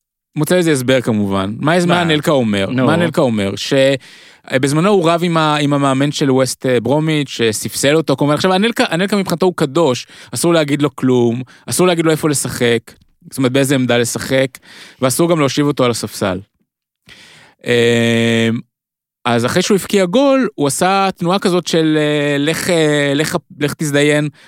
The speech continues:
Speaker 1: למאמן שלו, והתנועה, אנשים פירשו אותה בתור קנה, למרות שזה בכלל לא היה,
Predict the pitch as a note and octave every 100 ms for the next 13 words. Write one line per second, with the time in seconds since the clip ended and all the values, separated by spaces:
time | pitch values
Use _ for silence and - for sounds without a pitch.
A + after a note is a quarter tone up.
0 | _ B2 C3 A#2+ A#2 A2+ - B2+ D#3 A3
1 | _ _ - _ A2+ C3+ D3 F3+ G3+ F4+
2 | D#4+ A#3 - _ _ C#3 C#3+ A#3 A3 G3+
3 | - B3 F#3+ D3 F3+ E3+ - E3+ A3+ G3+
4 | D3 D#3 E3 D3 C#3 - A#2+ C#3 B2+ B2+
5 | A#2+ A#2